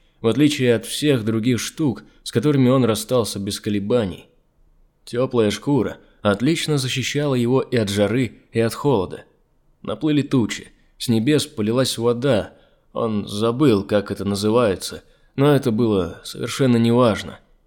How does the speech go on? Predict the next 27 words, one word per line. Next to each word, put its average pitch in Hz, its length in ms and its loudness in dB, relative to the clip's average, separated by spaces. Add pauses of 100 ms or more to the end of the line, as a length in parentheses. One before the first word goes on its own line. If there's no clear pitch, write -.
(340)
Он 139 180 -2
с - 100 -6
легкостью 139 500 0
мог 110 220 2
добывать 110 400 2
себе 104 240 -4
пищу. 104 560 -4 (360)
Ни 117 100 2
один 120 340 4
зверь 107 400 0
в 95 60 -6
его 113 480 2
лесу - 560 -6 (280)
не 98 140 -6
мог 123 320 2
избегнуть 107 640 0
его 104 200 0
когтей. 101 580 -6 (560)
Он 135 280 -2
бегал 139 340 2
быстрее 131 480 -2
всех, - 500 -6 (260)
играючи 147 640 0
настигал 104 480 0
зайцев 107 580 0
и 92 40 -10
косуль. 110 540 -4